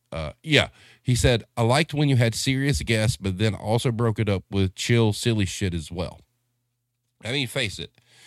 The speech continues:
we work in a shitty business, and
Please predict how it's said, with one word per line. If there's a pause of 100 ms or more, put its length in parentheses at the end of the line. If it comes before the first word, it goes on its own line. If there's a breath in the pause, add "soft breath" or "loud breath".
(400 soft breath)
we
work
in
a
shitty
business, (840 soft breath)
and